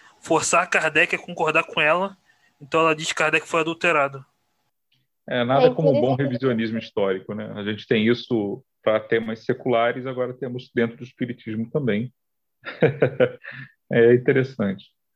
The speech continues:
Speaker 3: Eu acho que fazer um comentário mais amplo dá pra perceber, pra quem se interessar em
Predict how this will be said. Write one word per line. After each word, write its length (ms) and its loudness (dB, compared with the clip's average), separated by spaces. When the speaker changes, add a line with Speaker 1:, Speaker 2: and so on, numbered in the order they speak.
Speaker 3:
Eu 140 2
acho 320 -4
que 480 -2
fazer 260 0
um 80 -2
comentário 720 2
mais 300 -2
amplo 340 6
dá 260 4
pra 180 2
perceber, 760 4
pra 120 -2
quem 300 -4
se 160 -14
interessar 840 0
em 680 0